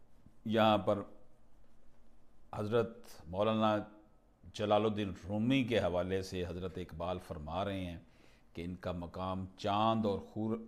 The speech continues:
खुर्शीद से भी बुलंद तर है, वो कहकशां इसके खैमा की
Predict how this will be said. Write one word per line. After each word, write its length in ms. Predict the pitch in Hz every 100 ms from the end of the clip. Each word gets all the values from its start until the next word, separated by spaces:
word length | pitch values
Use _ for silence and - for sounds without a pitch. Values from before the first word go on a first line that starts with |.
| - -
खुर्शीद 600 | - 98 - - 127 131
से 180 | - 92
भी 120 | 92
बुलंद 340 | 82 82 85 78
तर 160 | 78 76
है, 220 | 78 - - - - -
वो 120 | 90 92
कहकशां 720 | 104 101 101 - 98 98 90
इसके 320 | - - 80
खैमा 420 | - 73 71 69 76
की 260 | - 117